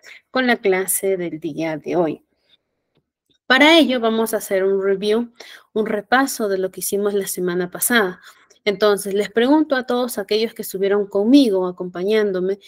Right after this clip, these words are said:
en la primera sesión de clases de inglés, les pregunto a ellos, ¿qué recuerdan de esa clase? ¿De qué tema estábamos tratando la semana pasada?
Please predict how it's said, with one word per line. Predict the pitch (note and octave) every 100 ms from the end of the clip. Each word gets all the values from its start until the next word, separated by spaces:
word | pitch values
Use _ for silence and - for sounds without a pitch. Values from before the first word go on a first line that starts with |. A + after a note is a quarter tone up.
| - - -
en | A#3+
la | B3
primera | A#3+ G3 G3 G3
sesión | G3+ F#3 G3 F#3+
de | F#3 F#3
clases | F3+ F3 F#3+ F3
de |
inglés, | E3+ E3 E3 E3 -
les | F#3 -
pregunto | F#3+ G#3 A3+ A3+ A3 G#3+
a | F#3+
ellos, | F#3 E3+ F3 - - _ - - _ _ -
¿qué | E4+
recuerdan | E4 C4+ - B3+ A#3+ C4 B3
de | G3+
esa | G3 G#3
clase? | G3 A3 G#3+ - G#3+
¿De | G3
qué | G3 C#4
tema | C#4 C#4 C4+
estábamos | A#3+ - G#3+ G#3 G#3 -
tratando | F3+ F3+ G3 G3 G3+
la | G3+ G3+
semana | - F3+ F3+ F3 F3
pasada? | E3+ E3 - C#3 B2+ _